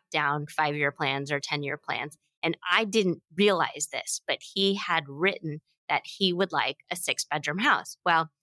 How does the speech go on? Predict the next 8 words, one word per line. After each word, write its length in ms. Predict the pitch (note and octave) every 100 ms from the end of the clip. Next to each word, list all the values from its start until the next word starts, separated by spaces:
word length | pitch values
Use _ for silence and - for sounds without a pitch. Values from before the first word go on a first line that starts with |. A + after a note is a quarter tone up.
| _
a 40 | F3+
six-bedroom 640 | - G4 - A#3 G3 F3+
house 360 | F#3 F3 D#3+ -
in 120 | - F3
this 200 | E3+ E3+
area 380 | D#3+ D#3+ D3+ -
is 400 | D3+ D3 D3+ - - _ _ _ -
absurd. 720 | E3+ - - - E3 - C#3